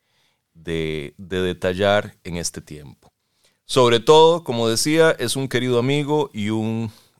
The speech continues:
estimadísimo colega. Así que es un gusto para mí, eh, Daniel, saludarte y recibirte en este, en este podcast.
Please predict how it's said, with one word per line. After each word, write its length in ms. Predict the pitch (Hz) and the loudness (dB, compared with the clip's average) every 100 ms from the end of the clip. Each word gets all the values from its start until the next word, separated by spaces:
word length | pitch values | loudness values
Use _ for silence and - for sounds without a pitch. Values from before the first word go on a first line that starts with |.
| _ _ _ - | _ _ _ -14
estimadísimo 960 | 92 - 90 90 104 - 104 101 98 98 _ _ - | -10 -6 -2 0 0 -4 -4 -4 -6 -10 _ _ -10
colega. 420 | 80 80 78 - _ _ _ - | -6 -6 -8 -14 _ _ _ -14
Así 220 | - 101 | -8 -6
que 100 | 113 | -6
es 100 | 104 | -4
un 140 | 104 | -4
gusto 280 | 110 110 110 | -4 -6 -6
para 200 | 98 92 | -4 -4
mí, 400 | 92 98 107 107 | -4 -4 -6 -10
eh, 220 | - 80 80 | -14 -12 -10
Daniel, 440 | 82 85 90 101 | -8 -6 -6 -6
saludarte 640 | - 82 82 85 82 - 95 | -6 -6 -4 -4 -4 -6 -12
y 20 | |
recibirte 840 | 90 - 78 80 _ 85 80 82 _ | -10 -10 -10 -12 _ -12 -12 -14 _
en 200 | 78 76 | -14 -10
este, 640 | 76 - 73 67 - _ _ | -10 -12 -14 -14 -18 _ _
en 140 | 80 | -16
este 160 | - - | -14 -10
podcast. 480 | - - - - | -12 -12 -12 -12